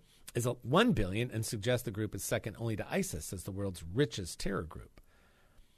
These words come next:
Hamas is best known for its military wing, with reports that forty thousand terrorists wear the group's badge, thousands of whom took part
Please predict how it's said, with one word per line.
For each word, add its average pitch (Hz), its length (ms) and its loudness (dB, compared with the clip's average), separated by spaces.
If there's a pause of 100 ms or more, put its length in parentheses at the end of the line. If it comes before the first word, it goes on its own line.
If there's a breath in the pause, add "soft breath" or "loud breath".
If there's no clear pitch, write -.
(100)
Hamas 208 320 10
is 151 80 0
best 160 240 6
known 147 220 4
for 135 120 2
its 117 100 -2
military 143 460 2
wing, 104 300 0
with 117 160 0
reports 120 480 0
that 107 260 -4
forty 147 200 4
thousand 101 340 2
terrorists 113 420 2
wear 101 160 0
the 95 80 -2
group's 87 280 -6
badge, 95 480 -2
thousands 92 380 -4
of 80 100 -10
whom 90 200 -4
took - 240 -8
part 82 280 -2